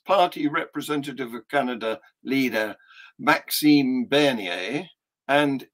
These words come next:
Independent Ontario M P P Randy Hillier, were spotted on the Hill on Saturday greeting protesters.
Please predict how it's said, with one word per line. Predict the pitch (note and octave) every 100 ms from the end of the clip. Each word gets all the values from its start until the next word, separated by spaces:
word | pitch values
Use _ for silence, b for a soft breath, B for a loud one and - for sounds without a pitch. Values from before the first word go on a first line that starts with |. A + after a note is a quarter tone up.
| -
Independent | G#3 A3+ G#3+ G#3+ G#3 G#3 F#3 F3+ F3+
Ontario | F3+ D#3+ D3+ F3+ F3+ E3+ D#3+ D3 C#3+ C#3+ B2+ -
M | E3 F3 D3+
P | D#3 D#3+ C#3+ _
P | D#3+ D#3 C#3+
Randy | C3 C#3 D3+ D3 C3 C3 B2
Hillier, | D3+ C3 F2+ G#2+ C#3 _ _ _ _ -
were | D#3
spotted | D3+ - G3 F3 E3+
on | D3+ D3+
the | D3
Hill | C#3 B2 A2+ A2 -
on | A#2+ A2
Saturday | - C3 G#2+ F2 E2 F2+ _ _ _
greeting | B2+ B2 G#2+ F2+ F2+ -
protesters. | A#2 C3 E3+ D3+ - - -